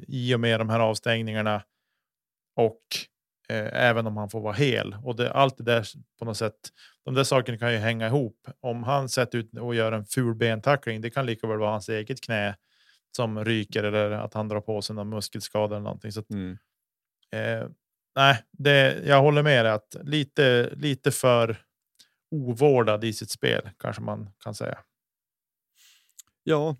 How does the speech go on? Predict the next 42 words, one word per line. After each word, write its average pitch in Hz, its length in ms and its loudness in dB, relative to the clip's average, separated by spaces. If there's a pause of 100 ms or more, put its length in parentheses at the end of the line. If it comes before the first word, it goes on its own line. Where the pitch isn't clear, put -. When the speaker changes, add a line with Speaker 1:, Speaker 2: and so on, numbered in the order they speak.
Speaker 2:
och 147 140 -6
det 170 80 4
är 185 60 2
som 160 140 -4
vi 151 80 2
säger, 147 340 4
att, 110 160 -2
men 131 100 0
det 147 80 0
är 160 40 0
mycket 139 240 -2
instinkt 127 500 -2
och 110 60 -4
det 107 80 -2
går 107 120 -4
snabbt, - 420 -4
men 120 280 -6
man 123 180 -6
måste 123 420 -4
t-, - 60 -16 (360)
tänka 123 300 -4
sig - 140 -12
för, 110 340 2 (1400)
eh, 85 320 -4 (480)
också 95 460 -6 (340)
på 123 60 -2
något 107 220 -2
sätt. 80 240 -10 (100)
Men 107 140 -4
det 120 60 0
är 120 120 4
ju, 98 260 0 (260)
ja, - 120 -6
det 123 100 0
är - 20 2
lätt 147 220 2
att 135 60 -4
sitta 139 160 -2
och 120 60 -4
säga, 151 220 2
men 117 160 0
man, 127 260 -2